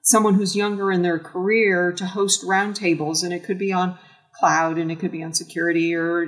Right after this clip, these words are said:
you know, pick something. And, and, but again, you know, that expands their network, right? 'Cause you have a roundtable of ten executives, um, and you're facilitating with one of those executives, right? So you're expanding your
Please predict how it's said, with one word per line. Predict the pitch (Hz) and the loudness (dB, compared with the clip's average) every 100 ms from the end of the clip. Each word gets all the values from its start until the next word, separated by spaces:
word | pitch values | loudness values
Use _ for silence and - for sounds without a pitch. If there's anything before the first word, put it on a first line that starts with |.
| - | -2
you | 196 | -2
know, | 165 | -2
pick | 160 - - | -4 -2 2
something. | 170 156 147 156 156 151 - - _ - | 4 2 0 -4 -4 -8 -18 -20 _ 0
And, | 180 180 170 - | 0 0 -4 -4
and, | 180 180 180 | -2 -2 -2
but | 208 196 | 0 0
again, | 185 208 208 190 175 - | 0 0 0 0 -2 -4
you | 208 | 0
know, | 190 180 - - _ _ _ _ _ - 175 | 2 0 -4 -18 _ _ _ _ _ -10 4
that | 233 254 | 6 6
expands | 254 - 226 214 247 262 | 4 2 4 2 2 0
their | 233 233 | 0 0
network, | 226 170 - 156 151 185 - - _ | 2 2 2 2 0 -4 -10 -20 _
right? | 175 190 202 | 0 0 0
'Cause | 202 | 0
you | 208 | 0
have | 214 | 0
a | 190 | 0
roundtable | 208 240 247 247 202 190 185 | 2 4 4 2 0 0 -2
of | 180 170 | -4 -2
ten | - 247 233 | 0 2 2
executives, | 190 202 226 208 156 147 160 175 - - _ _ - | 2 0 0 0 0 0 -2 -2 -4 -8 _ _ 0
um, | 175 170 175 175 170 - - - | 2 4 0 -4 -8 -14 -8 2
and | 185 180 | 4 4
you're | 190 | 2
facilitating | 185 196 - 339 311 - 190 175 175 | 2 4 6 6 4 2 0 0 0
with | 180 175 | -2 -2
one | 185 175 | -4 -2
of | 160 | -4
those | 165 156 151 - | -4 -2 0 -2
executives, | 156 156 156 151 - - - | -2 -2 -4 -6 -12 -10 -6
right? | 165 180 | -2 0
So | 180 202 | 0 0
you're | 190 214 202 | 0 0 -2
expanding | 185 - 185 208 247 226 190 180 | -2 -2 0 2 2 2 2 2
your | 180 170 170 170 170 | 0 0 -2 -4 -8